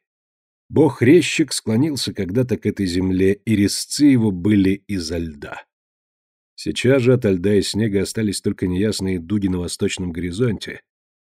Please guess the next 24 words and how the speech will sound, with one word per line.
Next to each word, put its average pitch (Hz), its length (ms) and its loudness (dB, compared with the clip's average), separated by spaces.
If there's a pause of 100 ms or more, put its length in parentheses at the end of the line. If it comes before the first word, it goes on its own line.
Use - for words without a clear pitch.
и 98 80 0
рассеянные 117 680 2
по - 120 -6
холмам 87 520 -4
пятна. - 520 -10 (640)
Они 82 200 -10
таяли 123 540 -2
и 107 60 -2
таяли 117 560 -2
все 127 320 -4
лето, 120 420 0
давая 92 360 0
жизнь 92 380 0
ручейкам, 104 720 -4 (400)
что - 220 -4
сливались 107 640 4
друг 85 240 -6
с - 100 -10
другом, 82 460 -4
каскадами 98 640 -4
скатываясь 101 640 -2
по 95 100 -8
склонам 82 480 -6
долин. 76 380 -12